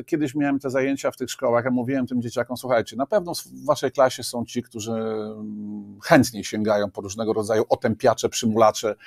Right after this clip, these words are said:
rozweselacze. Em, Podziękujcie im za to. To jest konsternacja w klasie. Jak to? Dlaczego mamy im podziękować? Słuchajcie, bo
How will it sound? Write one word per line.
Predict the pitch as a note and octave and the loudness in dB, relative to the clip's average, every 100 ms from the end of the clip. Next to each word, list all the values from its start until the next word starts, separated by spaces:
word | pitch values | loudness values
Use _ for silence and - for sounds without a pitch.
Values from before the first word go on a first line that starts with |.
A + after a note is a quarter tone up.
| - - | -14 0
rozweselacze. | A#2 G2 G#2+ - G2+ E2+ - F#2 G#2 _ - - - _ - | 2 4 2 2 2 2 0 -6 -6 _ -20 -20 -20 _ 0
Em, | A#2+ A#2 A#2 A#2+ A#2 A#2+ A#2+ _ - | 4 6 6 4 2 0 -4 _ 0
Podziękujcie | F#3 G#3+ A#3 D4+ C#3+ G2+ | 4 4 6 6 6 0
im | F#2+ | -2
za | F2+ E2 | -6 -8
to. | - - _ _ _ | -10 -20 _ _ _
To | _ | _
jest | - | -16
konsternacja | - G2+ B2 A2+ A#2 - G#2+ F#2 F2 E2+ F2 | -8 -2 2 4 4 4 0 -2 -2 -6 -10
w | |
klasie. | - G2+ - B2 | -2 0 2 4
Jak | C3 - | 4 4
to? | F#2+ - _ | -8 -8 _
Dlaczego | G#2 A2+ A#2 G3+ E3+ | -2 6 8 8 8
mamy | A2 G#2 | 6 2
im | G2+ | -2
podziękować? | G2+ A2 G#2 - E2 F2 - _ - - | -4 -6 -6 -8 -12 -12 -20 _ -20 -18
Słuchajcie, | - C4 - C4+ A#3 E3 C#3 _ _ _ - | -10 -6 2 2 2 0 -2 _ _ _ -4
bo | C#3+ F#3+ F3+ | 4 6 4